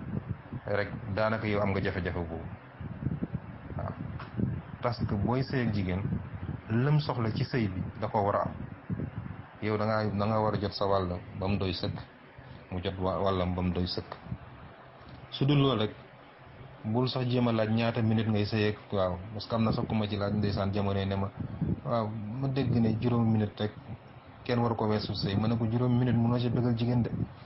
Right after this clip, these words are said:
Moom ëpp naa wax, juróomi minute mënoo ci, mënoo ci bëggal jigéen, ëpp naa wax. Waaw, kon nag, li ci am solo mooy ki nga nekkal mu yëg boppam, nga yëg sa bopp. Waaw. Su amee rek,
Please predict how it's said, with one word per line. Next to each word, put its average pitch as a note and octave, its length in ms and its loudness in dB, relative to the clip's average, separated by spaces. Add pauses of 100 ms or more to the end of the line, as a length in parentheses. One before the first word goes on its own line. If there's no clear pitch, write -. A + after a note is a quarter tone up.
(1500)
Moom G#2 220 0
ëpp A2 140 -6
naa G2+ 180 2
wax, F2+ 120 -2 (100)
juróomi G#2+ 280 2
minute B2 200 2 (140)
mënoo G2+ 380 0
ci, G2 160 -2 (200)
mënoo G#2 220 0
ci G#2 100 -2
bëggal F#2+ 300 -2
jigéen, F2 280 -2 (100)
ëpp G#2 180 -6
naa F2+ 160 2
wax. E2+ 140 -2 (960)
Waaw, - 120 -8 (100)
kon G2 180 -4
nag, A2+ 120 0 (840)
li G2+ 160 2
ci B2+ 100 0
am C3 180 4
solo A2+ 280 0
mooy G#2+ 280 2
ki A2+ 120 0
nga B2+ 120 2
nekkal A2 480 0 (880)
mu G2 140 0
yëg G#2 200 0
boppam, G2 360 0
nga F#2+ 80 -2
yëg F#2+ 180 -2
sa - 100 -6
bopp. E2+ 180 -4 (500)
Waaw. - 100 -10 (1800)
Su - 160 -6
amee G2+ 300 2
rek, G#2 140 -2